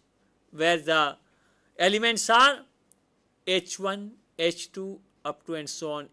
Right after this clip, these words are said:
H K, denoted as G of H, has H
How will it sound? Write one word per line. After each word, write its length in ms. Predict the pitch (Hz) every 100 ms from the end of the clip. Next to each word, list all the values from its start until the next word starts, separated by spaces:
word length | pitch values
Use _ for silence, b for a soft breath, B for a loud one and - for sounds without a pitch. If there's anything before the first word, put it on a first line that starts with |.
| _
H 280 | 165 165 -
K, 220 | 196 233 285 _ _ _ -
denoted 640 | 190 220 208 226 233 - _ _ _ _ -
as 420 | 165 175 170 - _ 143
G 260 | 185 226
of 240 | 208 170 - -
H, 360 | 185 185 - _ _ _ _ _ _ _ _ _ _ -
has 400 | 214 156 127 - _ _ _ _ _ _ _ _ _ _ _ _ _ _ _ _ _ _ _
H 340 | 214 285 -